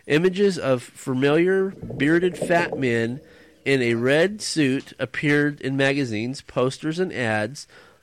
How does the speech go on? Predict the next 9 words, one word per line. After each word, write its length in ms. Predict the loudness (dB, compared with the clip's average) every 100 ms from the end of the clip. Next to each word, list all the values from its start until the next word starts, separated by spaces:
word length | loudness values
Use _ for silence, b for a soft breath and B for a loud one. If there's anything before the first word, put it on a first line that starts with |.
| -8
long 600 | -2 4 6 4 2 -2
before 420 | -6 -4 -2 -2
Coke's 600 | -4 -2 4 4 2 -12
jolly 460 | -6 -2 0 0 -2
portrait 540 | -2 -4 -2 -4 -4
of 140 | -6 -8
old 300 | -6 -6 -6
Saint 360 | -8 -8 -8
Nick." 460 | -14 -18 _ -20 _